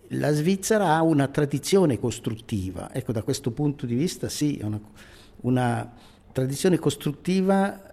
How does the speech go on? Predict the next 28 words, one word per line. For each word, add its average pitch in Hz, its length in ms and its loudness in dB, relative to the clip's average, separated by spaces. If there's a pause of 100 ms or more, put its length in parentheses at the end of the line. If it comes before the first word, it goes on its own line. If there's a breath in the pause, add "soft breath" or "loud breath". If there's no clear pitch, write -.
che 131 140 2
la 135 140 0
connota 160 760 6
come 165 380 4
una 151 200 4
buona 151 300 4
architettura, 127 800 2
proprio 151 360 0
perché 120 680 2 (400 loud breath)
la 120 160 -2
risposta, 127 920 2 (140)
eh, 107 640 -4 (320)
tecnica, 117 480 0
la 101 100 -6
risposta 123 600 -4
costruttiva 143 920 -2 (380 loud breath)
deve 151 300 4
rispondere 143 840 6
a, 120 520 -4
a - 100 -8
determinati 123 760 -2
canoni 139 600 2
di 120 360 -2 (360 loud breath)
sbalzo 104 560 -4
di 107 140 -4
temperatura, 117 1120 0
di 104 240 -2
isolazione 107 960 0